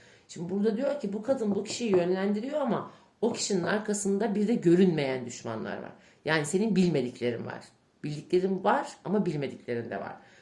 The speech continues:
Şimdi bu konuyla alakalı, bu yıkılan kuleyle alakalı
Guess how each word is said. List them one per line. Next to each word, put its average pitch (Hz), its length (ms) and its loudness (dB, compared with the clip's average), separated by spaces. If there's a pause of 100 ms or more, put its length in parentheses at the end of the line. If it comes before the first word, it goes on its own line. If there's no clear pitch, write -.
(180)
Şimdi 170 340 -4
bu 240 100 0
konuyla 330 500 2
alakalı, 139 600 -2 (840)
bu 180 80 0
yıkılan 202 440 0
kuleyle 185 340 4
alakalı 120 540 -4